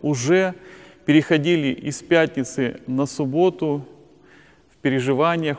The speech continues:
в волнениях. Ну, а если взять ещё раньше, исторически, мы знаем, что Бог, когда сотворил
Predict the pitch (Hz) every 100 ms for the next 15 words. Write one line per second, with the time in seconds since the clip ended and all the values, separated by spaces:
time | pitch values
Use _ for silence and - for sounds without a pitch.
0 | - 127 127 151 170 156 147 - - -
1 | _ 147 160 165 - 147 151 170 160 156
2 | 139 151 143 - 120 156 - 190 175 151
3 | - 139 139 - 151 170 165 151 - 151
4 | 147 - - - - _ 147 139 156 160
5 | 160 143 - 147 135 175 170 - - -
6 | - 131 131 147 - 143 139 143 151 143